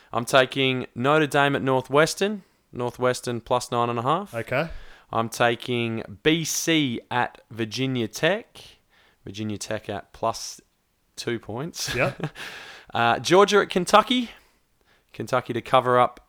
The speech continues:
Speaker 1: Georgia there, so at plus nine.
Speaker 2: Yep.
Speaker 1: Oklahoma State at Baylor.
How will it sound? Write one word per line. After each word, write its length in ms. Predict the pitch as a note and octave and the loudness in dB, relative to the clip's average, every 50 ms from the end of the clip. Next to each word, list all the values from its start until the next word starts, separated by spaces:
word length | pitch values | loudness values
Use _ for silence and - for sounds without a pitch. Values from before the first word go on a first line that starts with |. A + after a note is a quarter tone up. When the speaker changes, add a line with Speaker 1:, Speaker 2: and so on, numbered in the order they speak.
| _ _ - G#2+ | _ _ -16 -10
Speaker 1:
Georgia 460 | - - B2 B2+ C#3 C#3 C3+ C#3 C3+ | -4 0 2 2 2 2 0 0 0
there, 160 | C#3 D3+ E3 | 0 0 0
so 180 | D#3+ - B2+ A2+ | 0 0 0 -2
at 80 | - | 0
plus 260 | - - - - - - | 2 2 2 2 2 2
nine. 340 | C#3 D3+ E3+ G3+ G#3+ F#3+ - - | 0 2 2 0 -2 -6 -8 -6
Speaker 2:
Yep. 220 | C#3 F3+ G3 - _ _ _ _ _ _ _ _ _ _ _ - - - | -6 -6 -6 -8 _ _ _ _ _ _ _ _ _ _ _ -20 -6 0
Speaker 1:
Oklahoma 440 | - C#3+ D3 - D#3 D#3 D#3+ D3 D3 | 0 2 4 6 6 6 6 4 2
State 300 | - - - D#3+ D#3 D3+ - | 0 2 2 4 4 4 4
at 200 | - B2+ F2+ A2+ | 2 0 2 4
Baylor. 440 | A2 B2+ C#3 F3 G3+ A3 A#3+ A#3+ | 6 6 6 6 6 4 4 2